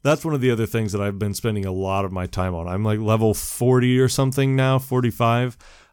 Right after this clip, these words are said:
Uh, it is extremely fun. I've won four times, I think, maybe five times. I've gotten first place, which is ridiculous to me because, like, in Tetris ninety-nine,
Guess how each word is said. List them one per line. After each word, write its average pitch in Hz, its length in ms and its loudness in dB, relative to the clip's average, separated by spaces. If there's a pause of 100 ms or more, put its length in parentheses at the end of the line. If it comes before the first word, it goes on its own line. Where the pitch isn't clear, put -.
(100)
Uh, 110 420 4 (220)
it 131 200 4
is 135 360 4 (320)
extremely 117 1120 2
fun. 95 500 -4 (320)
I've 107 180 -2
won 127 580 2
four 175 1120 0 (400)
times, 180 480 -2
I 180 80 2
think, 180 240 -2
maybe 139 460 0
five 135 640 -4
times. 151 580 -2 (300)
I've 127 160 2
gotten 143 200 2
first 139 360 -2
place, 147 380 -2 (340)
which 135 340 0
is 123 340 2 (460)
ridiculous 117 840 2
to 104 100 -4
me 98 160 -2
because, 110 580 0
like, 110 220 -2
in 107 80 -2
Tetris 135 340 -4
ninety-nine, 113 600 0